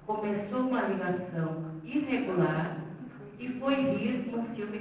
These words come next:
cômico. O tribunal, em seguida, dá pouca, pouca atenção aos testemunhos de Masson e Salamanô. O promotor revela à corte que Raymond é um proxeneta,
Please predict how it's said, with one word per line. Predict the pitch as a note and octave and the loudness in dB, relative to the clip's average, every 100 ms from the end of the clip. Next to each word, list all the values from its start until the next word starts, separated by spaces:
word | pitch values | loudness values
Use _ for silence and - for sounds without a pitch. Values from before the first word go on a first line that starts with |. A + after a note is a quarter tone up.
| G#3 | -6
cômico. | E3 D#3 D3 - - - - - - - - - - - | -4 -2 -2 -4 -8 -10 -14 -18 -20 -20 -20 -20 -20 -6
O | G3+ | -2
tribunal, | G#3 G#3+ G3+ G3 A3+ B3 | -2 0 2 2 4 4
em | B3 B3 | 4 2
seguida, | G3 G#3 F#3+ F3 | 0 0 0 2
dá | F3 | 2
pouca, | - G3+ G#3+ - - | 2 2 0 -2 -2
pouca | A#3+ C4 C4 | 2 2 2
atenção | - G3+ F#3 F#3 F3+ | 0 -2 -2 -4 -2
aos | E3+ - | -2 -4
testemunhos | E3+ E3+ E3+ E3+ E3+ F3 | -6 -6 -6 -4 -2 -2
de | E3+ | -4
Masson | D#3+ D3 - - G3 G#3 G3+ - - - - - | -4 -6 -8 -6 -4 -4 -6 -10 -14 -18 -20 -14
e | E3+ | -10
Salamanô. | F#3 F3+ F3+ F3+ E3+ C#3 C3 - - - - - - - - | -6 -2 0 0 2 2 0 -4 -8 -10 -16 -20 -20 -16 -4
O | F#3 | -2
promotor | G3 G#3+ F#3+ F#3 A3+ G#3 | 0 2 2 4 4 2
revela | F#3+ F3+ E3 | 0 0 0
à | D#3+ - | -2 0
corte | G3 F#3 F3+ F#3+ F#3 - - - | 4 4 4 0 -4 -8 -12 -12
que | F3+ | -2
Raymond | E3+ F#3 G#3 G#3 G3 | 0 2 0 0 0
é | F#3+ | 0
um | F3+ | 2
proxeneta, | F#3+ G3 G3 G3 E3 D#3+ D#3+ - | 2 2 2 -2 0 -2 -2 -6